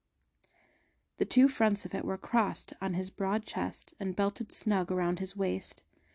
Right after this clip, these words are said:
Then the skirt of it hung down over his trousers of good brown full cloth.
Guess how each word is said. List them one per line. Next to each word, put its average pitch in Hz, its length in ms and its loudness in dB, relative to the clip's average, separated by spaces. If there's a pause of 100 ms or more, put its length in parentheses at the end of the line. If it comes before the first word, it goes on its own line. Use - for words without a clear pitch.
(280)
Then 220 160 8
the 220 80 2
skirt 247 300 2
of 196 80 2
it 190 120 0
hung 233 320 4
down 185 240 2
over 180 200 0
his 202 160 0
trousers 180 640 -2 (280)
of - 200 -6
good 202 260 2
brown 180 300 0
full 175 220 -2
cloth. 180 420 -8